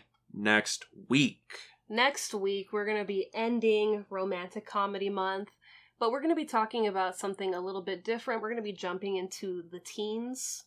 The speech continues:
Speaker 1: The, the modern era.
Speaker 2: The modern era. We're gonna be talking about a Romeo and a Juliet kind of love.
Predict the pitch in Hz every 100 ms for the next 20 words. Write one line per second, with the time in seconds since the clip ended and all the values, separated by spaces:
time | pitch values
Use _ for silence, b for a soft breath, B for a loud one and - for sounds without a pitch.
0 | _ - 131 139 135 139 120 101 92 73
1 | - 349 359 233 196 160 156 165 202 -
2 | 269 320 294 269 240 240 214 190 185 185
3 | 214 220 214 202 180 170 190 196 208 190
4 | 180 180 - - 196 196 185 175 180 180
5 | 180 180